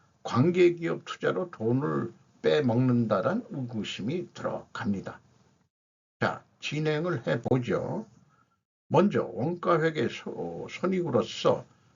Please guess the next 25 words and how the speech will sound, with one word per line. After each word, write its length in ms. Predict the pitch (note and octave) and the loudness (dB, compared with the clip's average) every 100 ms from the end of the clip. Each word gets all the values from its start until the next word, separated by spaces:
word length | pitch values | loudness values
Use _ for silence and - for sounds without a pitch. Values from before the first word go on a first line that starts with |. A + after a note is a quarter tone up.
| _ | _
매출이 640 | G2+ C#3 E3 - F#3+ F3 D#3+ | 2 2 2 0 2 4 2
삼백사억 1040 | - F#3+ F3 E3+ D3+ - G2 B2+ B2+ F2+ | 0 0 4 4 2 0 4 4 4 0
원, 300 | E2+ E3+ G#3 - _ - | -4 -4 -4 -10 _ -6
십칠 360 | - - - D#3+ | -2 -2 0 2
점 160 | D3+ | 2
삼 220 | - G#3 | 2 0
프로 160 | - D#3+ | 2 0
감소했습니다. 880 | - - - - - - - - E3+ - _ _ _ - | 0 -12 -14 -14 -14 -14 -8 -8 -8 -14 _ _ _ -10
가공비 600 | - A#2+ D3 E3 G3 F#3+ | 0 0 2 0 0 -2
배부 320 | C3+ C#3 C3+ | -2 -4 -4
재고 260 | A#2+ A2+ G2 | -2 -2 -2
자산은 460 | F2+ E2+ A2+ F#3+ | -4 -4 -4 -4
사십팔 500 | - G#2+ G2 - - | -6 -8 -10 -10 -10
점 180 | - G#2 F2+ | -6 -8 -8
육 120 | - | -12
프로로 440 | - A2+ G2 - | -6 -4 -4 -6
잘 360 | - - G#2+ - | -6 -4 -6 -4
내렸어요. 800 | - D3+ D3 - - D2+ C3+ - - - _ _ _ _ _ _ _ - | 2 4 4 4 -2 0 -4 -6 -16 -20 _ _ _ _ _ _ _ 2
매출 600 | A2+ D3 - - F#3+ F3+ | 2 2 -2 -2 2 2
원가가 540 | C3+ B2 D3 B2+ E3 | 2 0 2 2 0
십삼 420 | - - D#3 B2 | -4 -6 -2 -2
점 160 | C#3 B2+ | 0 -4
사 240 | - G2 | -4 -6
프로, 420 | - A2+ F2+ - - | -4 -6 -6 -8 -12
어, 480 | - D#2 D2+ - | -14 -12 -10 -10